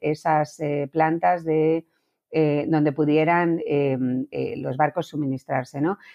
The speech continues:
Y, y luego hay otra cosa, es decir, lo de, eh, lo de, lo que habla-, hablamos, que la gente, claro, ve cuando ven los puertos la chimeneíta negra y demás, pues también les choca un poco así la, el humito negro que sale de las chimeneas. Bueno, pues efectivamente, eh, la mayoría de los barcos ya,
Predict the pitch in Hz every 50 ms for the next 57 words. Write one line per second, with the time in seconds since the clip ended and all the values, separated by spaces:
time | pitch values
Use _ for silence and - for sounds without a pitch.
0 | - _ _ _ - 247 254 294 302 320 320 - - 143 143 151 139 147 160 170
1 | 180 175 185 160 147 - 220 247 - - 170 151 143 139 - 147 139 - 160 151
2 | 139 143 139 139 135 - - - 147 156 147 - 147 143 139 131 135 139 143 143
3 | 170 - 143 135 139 147 151 165 - - 147 143 151 151 160 175 180 175 - 160
4 | 151 143 - 160 151 151 156 - 165 165 160 147 151 165 156 - 156 147 143 143
5 | 156 165 170 175 170 - - 202 196 196 - 180 165 156 151 147 - 156 151 147
6 | 143 143 143 151 156 156 165 160 165 175 185 185 185 175 175 170 165 165 165 170
7 | 160 165 170 180 190 196 214 208 - _ _ _ _ _ - 196 160 - 160 139
8 | 143 147 160 165 170 180 175 165 - - - 196 190 190 190 180 175 175 175 180
9 | 208 208 208 - 190 175 - 202 190 185 180 170 170 - 170 165 160 156 160 175
10 | 175 170 190 180 185 185 185 190 190 175 170 156 - 170 160 160 156 156 151 -
11 | 156 139 143 143 139 131 127 147 147 139 135 - - 131 127 139 127 131 - -
12 | 139 143 139 147 160 160 160 165 190 202 202 _ _ _ _ _ _ _ - -
13 | 165 156 151 147 143 143 - - 147 139 143 139 143 139 143 143 143 143 151 147
14 | 143 170 170 170 170 202 190 170 160 147 143 147 147 147 156 160